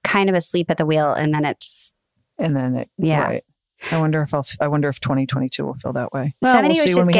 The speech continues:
Speaker 1: getting
Speaker 2: twenty twenty-two.
Speaker 1: anxiety about the spring yesterday, and I was like, "The spring?"
Speaker 2: Say who?
Speaker 1: That they were just already like, "Oh my God, spring's around the corner." And I was
Speaker 2: Who
Speaker 1: like,
Speaker 2: was
Speaker 1: We
Speaker 2: saying
Speaker 1: haven't
Speaker 2: that?
Speaker 1: It doesn't matter. I'm just saying it was like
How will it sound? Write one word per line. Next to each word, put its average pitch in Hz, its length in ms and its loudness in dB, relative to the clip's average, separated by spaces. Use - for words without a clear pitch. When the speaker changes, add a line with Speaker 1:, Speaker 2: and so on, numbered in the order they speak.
Speaker 1:
getting 208 60 2
Speaker 2:
twenty 185 200 6
twenty-two. 180 220 4
Speaker 1:
anxiety 180 240 2
about 165 260 0
the 160 80 -4
spring 180 460 0
yesterday, 143 540 0
and - 80 -2
I 156 40 -2
was 160 160 -2
like, 165 140 -2
"The 151 80 -4
spring?" 156 720 0
Speaker 2:
Say 180 200 0
who? 185 320 0
Speaker 1:
That 226 220 4
they 240 200 2
were 254 100 2
just 254 220 0
already 226 360 2
like, 185 320 0
"Oh 220 40 2
my 220 80 4
God, 214 180 2
spring's 226 420 0
around 202 220 4
the 180 80 0
corner." 196 520 0
And 190 100 2
I 185 60 4
was 190 80 2
Speaker 2:
Who - 60 2
Speaker 1:
like, 311 80 2
Speaker 2:
was - 60 0
Speaker 1:
We 202 60 0
Speaker 2:
saying 196 100 2
Speaker 1:
haven't 247 180 4
Speaker 2:
that? - 1400 -12
Speaker 1:
It 247 80 2
doesn't 262 300 0
matter. 175 380 2
I'm 175 120 0
just 196 160 0
saying 190 220 2
it 170 120 -2
was - 180 -4
like 160 380 -4